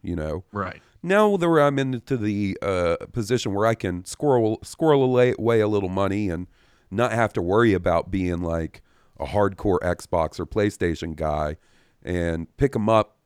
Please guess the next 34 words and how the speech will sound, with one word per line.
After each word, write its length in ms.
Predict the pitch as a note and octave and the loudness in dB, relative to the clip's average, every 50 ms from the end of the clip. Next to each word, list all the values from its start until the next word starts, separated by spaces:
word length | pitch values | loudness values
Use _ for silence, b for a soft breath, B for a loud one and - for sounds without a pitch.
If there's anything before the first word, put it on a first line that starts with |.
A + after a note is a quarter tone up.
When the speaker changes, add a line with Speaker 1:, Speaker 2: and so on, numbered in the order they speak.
| _ _ | _ _
Speaker 1:
when 220 | A2 A2 G#2+ G2+ | -4 -2 0 2
I 120 | G2+ F#2 F2 | 2 0 0
can 540 | - - - D3 D3 C#3 B2 A2+ G#2+ G#2+ - | -2 -4 -4 -2 0 0 0 0 0 -2 -4
and 320 | - F#2+ F2+ F2+ F2+ F2 | -4 -4 -4 -4 -6 -8
play, 380 | - - A#2+ A2 G2+ G2 G2 G2 | -8 -2 0 2 2 2 2 0
you 120 | - F#2 G2 | -2 -2 -2
know, 160 | F2+ E2 D#2+ | -2 -2 -2
their 160 | F2 E2+ E2 | -2 -2 -4
ex-, 240 | E2+ - - - _ _ _ _ _ _ - | -4 -6 -12 -20 _ _ _ _ _ _ -10
exclusives 720 | G#2 G#2 - - - A2 G#2 F#2+ F#2 - F#2 F2+ F2+ - | -10 -8 -8 -4 -2 0 0 0 -2 -4 -8 -8 -8 -8
and 160 | F2 F2+ - | -8 -10 -8
stuff. 340 | - - E2+ E2+ E2+ - - | -6 -4 -2 -2 -4 -4 -6
Like, 360 | F2 E2+ E2 E2 D#2+ - B B B B B B B B B B B B | -4 -4 -4 -4 -6 -8 B B B B B B B B B B B B
I 60 | C3+ C#3+ | 2 4
like 200 | D3+ D3+ C3+ - | 4 4 2 2
to 80 | B2+ A2 | 2 2
have 180 | A#2 G#2+ F#2 | 2 2 0
the 100 | - - - | -2 -2 0
option, 500 | F2+ F#2 E2+ D#2 - - - C2 C#2 - - _ _ _ _ - | 2 2 2 2 -2 -8 -12 -12 -12 -14 -18 _ _ _ _ -8
is 160 | F#2 F2 F#2 | -8 -4 -4
I 40 | F#2+ | -4
guess 340 | E2 F2 F2 D#2+ E2 D#2+ G#2 | -4 -2 -2 -2 -2 -4 -4
what 100 | F#2 E2 | -2 -2
Speaker 2:
Mm-hmm. 80 | D#2+ D#2+ | -2 -2
Speaker 1:
I'm 80 | D#2+ | -6
saying. 420 | D2+ - E2 E2 D#2 D2 D2+ D#2 D#2 _ | -6 -4 -4 -4 -4 -4 -8 -10 -12 _
But, 200 | - F#2 F#2 - | -2 -2 0 0
like, 380 | F#2 F#2 F2 F2 E2+ - - - - | 0 0 0 0 0 -4 -6 -6 -6
Speaker 2:
I 80 | D#3+ | -6
th-, 180 | D#3 - _ _ _ _ _ - | -6 -6 _ _ _ _ _ -8
I 60 | D#3+ D#3 | -8 -6
think 200 | - B3 G#3 F3 | -4 -4 -4 -4
it's 140 | C3 - | -6 -6
luxury. 560 | A2+ A#2 A#2+ C#3 C#3+ - G#2+ F#2+ F2+ F2+ F2+ | -4 -2 -2 -2 -4 -6 -10 -12 -12 -14 -16